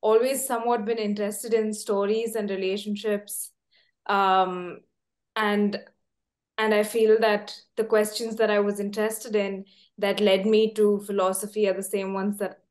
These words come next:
continue to interest me in photography. So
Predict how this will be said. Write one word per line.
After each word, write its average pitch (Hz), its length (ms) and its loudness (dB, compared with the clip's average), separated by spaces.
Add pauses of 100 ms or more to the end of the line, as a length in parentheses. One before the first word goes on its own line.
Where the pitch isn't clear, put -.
(100)
continue 208 540 4
to 190 360 2 (340)
interest 202 500 2
me 208 180 2
in 208 120 4
photography. 208 720 -2
So 202 580 4